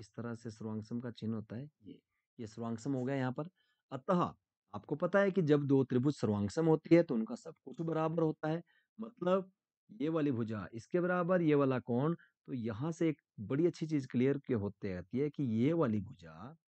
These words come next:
ये छोटा पार्ट जो है, मतलब पीएम, यदि मैं बात करूँ पीएम is eq-, is equal to क्यूएम, ये दोनों हिस्से आपस में बराबर हैं। ठीक है, अब एपी बराबर है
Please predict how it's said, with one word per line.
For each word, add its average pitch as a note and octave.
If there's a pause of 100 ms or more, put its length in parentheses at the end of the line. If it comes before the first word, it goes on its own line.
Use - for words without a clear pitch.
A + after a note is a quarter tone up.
(280)
ये C3
छोटा B2
पार्ट G#2+
जो E2+
है, G2+ (420)
मतलब A2+ (420)
पीएम, E3+ (280)
यदि A2
मैं C#3+
बात A#2
करूँ G#2 (160)
पीएम C3 (120)
is B2+
eq-, - (260)
is B2+
equal F#2+
to F3+ (360)
क्यूएम, D3+ (300)
ये G3+
दोनों F#3
हिस्से B2+
आपस F2+
में G#3 (320)
बराबर F#2
हैं। D#2 (520)
ठीक G#3
है, G3+ (600)
अब F3 (160)
एपी F3
बराबर D3
है F3